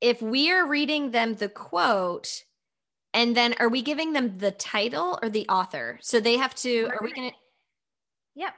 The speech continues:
Speaker 2: we're gonna give, we're gonna read a little quote from a
Speaker 1: Yep.
Speaker 2: book, and we're gonna give them the title, and all they have to do is come back to us with that title.
Speaker 1: Oh, right.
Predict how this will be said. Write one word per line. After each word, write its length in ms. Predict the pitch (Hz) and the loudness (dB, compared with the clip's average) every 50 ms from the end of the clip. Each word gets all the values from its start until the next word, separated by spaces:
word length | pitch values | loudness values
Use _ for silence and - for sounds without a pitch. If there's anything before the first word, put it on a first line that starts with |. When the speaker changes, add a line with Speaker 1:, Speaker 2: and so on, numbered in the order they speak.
| _ | _
Speaker 2:
we're 140 | - 320 339 | -6 -4 -4
gonna 240 | 320 370 370 359 277 | -4 -6 -8 -10 -10
give, 220 | 254 320 320 - | -10 -10 -10 -10
we're 120 | - 269 277 | -8 -8 -8
gonna 160 | 285 262 247 | -6 -8 -8
read 240 | 233 247 277 330 370 | -8 -8 -8 -8 -8
a 80 | 381 | -8
little 160 | 381 381 381 | -8 -8 -10
quote 320 | 392 - - 285 269 269 269 | -10 -8 -6 -6 -6 -6 -8
from 160 | - 277 285 | -12 -12 -12
a 40 | 294 | -12
Speaker 1:
Yep. 80 | 247 | -8
Speaker 2:
book, 300 | - 220 247 320 - - - | -4 -4 -4 -4 -4 -8 -12
and 120 | - 226 214 | -10 -8 -8
we're 120 | 226 226 | -8 -6
gonna 180 | 240 254 254 254 | -6 -6 -6 -6
give 180 | 233 254 240 233 | -8 -10 -10 -10
them 120 | 254 254 | -10 -10
the 80 | 269 262 | -10 -8
title, 340 | 262 254 226 226 226 226 - | -8 -6 -6 -6 -6 -8 -8
and 100 | - 220 | -10 -10
all 180 | - - 233 233 | -6 -4 -4 -4
they 140 | 226 240 233 | -4 -6 -6
have 180 | 233 220 220 - | -8 -8 -10 -10
to 60 | 220 | -12
do 140 | 202 214 208 | -10 -10 -10
is 100 | 196 - | -10 -12
come 220 | - - 226 214 | -12 -10 -10 -4
back 280 | 196 196 180 175 - - | -2 -2 -2 -4 -6 -12
to 100 | - 202 | -14 -14
us 140 | 156 147 - | -14 -12 -14
with 120 | 196 180 190 | -16 -12 -12
that 180 | 165 - - | -12 -12 -12
title. 340 | - - - - 92 - - _ _ - | -14 -18 -16 -16 -18 -20 -20 _ _ 2
Speaker 1:
Oh, 160 | 226 208 190 | 4 4 4
right. 180 | 180 165 - | 0 -4 -8